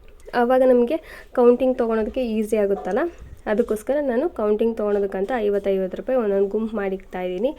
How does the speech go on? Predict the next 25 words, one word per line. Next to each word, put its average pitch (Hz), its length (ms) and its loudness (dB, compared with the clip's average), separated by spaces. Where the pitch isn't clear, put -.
ಫೈವ್ 214 240 -2
ರುಪೀಸಿಂದು 220 520 0
ಬೇರೆ, 196 340 2
ಟೂ 214 240 0
ರುಪೀಸ್ 220 380 -4
ಬೇರೆ, 202 280 2
ಒನ್ 196 280 2
ರುಪೀ 208 220 0
ಬೇರೆ, 196 320 0
ಮತ್ತು 214 240 2
ಟೆನ್ 220 260 6
ರುಪೀಸಿಂದು 220 560 4
ಹಾಕಿದ್ದಾರೆ, 190 520 2
ಆಮೇಲೆ 233 520 -2
ಟ್ವೆಂಟಿ 233 320 2
ರುಪೀಸ್ 240 400 2
ಕೂಡ 233 160 -2
ಹಾಕಿದ್ದಾರೆ. 196 500 -4
ಹಾಗಾಗಿ 233 360 0
ಅದಿಷ್ಟನ್ನು 247 640 -2
ಕೂಡ 262 160 4
ಸಪ್ರೇಟ್ 226 480 -4
ಸಪ್ರೇಟಾಗಿ 208 520 -2
ಮಾಡ್ತಾ 190 420 -2
ಇದ್ದೀನಿ. 190 360 -2